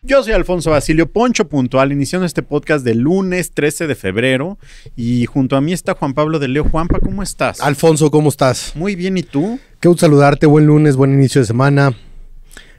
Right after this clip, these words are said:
Speaker 2: Y Alfonso,
Speaker 1: Dígame.
Speaker 2: tengo una sola pregunta para ti.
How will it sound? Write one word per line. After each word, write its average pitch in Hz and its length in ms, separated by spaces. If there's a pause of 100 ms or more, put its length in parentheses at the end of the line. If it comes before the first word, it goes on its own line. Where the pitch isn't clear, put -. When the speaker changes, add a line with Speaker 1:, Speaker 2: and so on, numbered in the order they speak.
Speaker 2:
Y 135 100
Alfonso, 131 520 (220)
Speaker 1:
Dígame. 120 500
Speaker 2:
tengo 104 440 (120)
una 147 220
sola 120 260
pregunta 98 400
para 80 220
ti. - 220